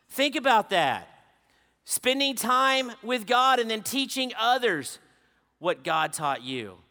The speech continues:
Can I tell you about my Ham? Can I tell you about my Ham, the Ham in my life? Man, here's the Ham in my life. I mean, when I first came to, to college as a freshman, I had my plan, my major, my mullet. I mean, my world was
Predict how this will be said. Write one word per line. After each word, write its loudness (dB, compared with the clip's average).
Can 2
I 4
tell 2
you 4
about 4
my 2
Ham? -2
Can 0
I 2
tell 2
you 4
about 2
my 2
Ham, -2
the -2
Ham -2
in -2
my 4
life? 2
Man, 2
here's 2
the 2
Ham 0
in -2
my 4
life. 4
I 2
mean, -2
when -2
I 4
first -2
came -2
to, 0
to -6
college 2
as -8
a -6
freshman, -4
I -2
had -4
my -2
plan, -6
my -4
major, -6
my -4
mullet. -4
I -4
mean, -8
my -2
world -6
was -10